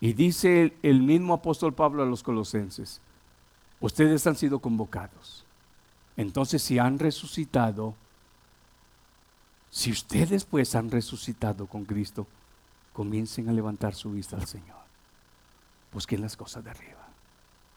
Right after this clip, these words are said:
Pero en serio, en serio, usted analice. El Señor comienza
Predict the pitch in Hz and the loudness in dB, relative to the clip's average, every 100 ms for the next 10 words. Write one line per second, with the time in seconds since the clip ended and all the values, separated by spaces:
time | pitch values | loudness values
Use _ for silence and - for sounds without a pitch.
0 | _ _ _ _ _ _ _ _ _ _ | _ _ _ _ _ _ _ _ _ _
1 | _ _ _ _ _ _ _ _ _ _ | _ _ _ _ _ _ _ _ _ _
2 | _ _ _ _ _ _ _ _ _ _ | _ _ _ _ _ _ _ _ _ _
3 | _ _ - 110 104 104 - 101 90 82 | _ _ -4 -2 -2 -4 -4 -4 -6 -12
4 | - _ _ - _ _ _ _ _ _ | -18 _ _ -20 _ _ _ _ _ _
5 | _ _ _ _ _ _ _ - 98 - | _ _ _ _ _ _ _ -8 -4 -2
6 | 104 92 82 - - _ _ _ _ _ | -2 -2 -10 -20 -20 _ _ _ _ _
7 | _ _ _ _ _ _ _ _ _ _ | _ _ _ _ _ _ _ _ _ _
8 | _ _ _ - 113 - 123 120 120 113 | _ _ _ -6 -6 -2 -2 0 0 0
9 | 101 92 - - - _ _ _ _ _ | -2 -6 -12 -20 -20 _ _ _ _ _
10 | _ _ _ _ _ _ _ _ _ _ | _ _ _ _ _ _ _ _ _ _
11 | _ _ _ - 104 107 107 123 - 123 | _ _ _ -2 -2 -2 -2 -4 -2 0
12 | 120 123 127 - 131 123 | 2 0 -2 -2 -2 -2